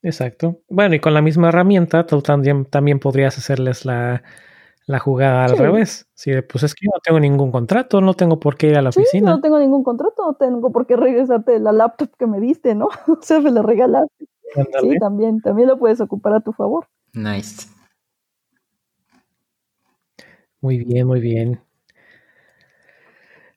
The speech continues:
Speaker 1: ¿Cómo ven? ¿Se nos escapa algo? ¿Quieren ahondar en el, este, en el chat? No sé si hay alguna otra pregunta relacionada o algo más que nos quieran preguntar, si no, para ir cerrando.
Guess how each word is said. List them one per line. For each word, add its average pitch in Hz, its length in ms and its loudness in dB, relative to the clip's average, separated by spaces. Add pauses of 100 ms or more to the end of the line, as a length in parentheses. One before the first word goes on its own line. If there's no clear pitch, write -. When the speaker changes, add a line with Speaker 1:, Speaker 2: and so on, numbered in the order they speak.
(120)
Speaker 1:
¿Cómo 180 240 2
ven? 151 200 4
¿Se 151 120 0
nos 147 180 2
escapa 170 480 -2
algo? 180 360 2
¿Quieren 156 360 2
ahondar 160 580 4 (220)
en 139 220 0
el, 131 640 0
este, 131 640 -4
en 131 120 0
el 131 100 0
chat? 175 320 0
No 175 100 2
sé 170 120 0
si 160 140 0
hay 160 100 4
alguna 156 360 2
otra 156 220 -2
pregunta 147 440 -2
relacionada 156 840 0
o 151 100 4
algo 143 200 0
más 147 180 -2
que 147 100 -6
nos 135 100 -6
quieran 139 260 0
preguntar, 123 520 -4
si - 220 -6
no, 170 140 2
para 165 180 -2
ir 165 80 -2
cerrando. 180 520 0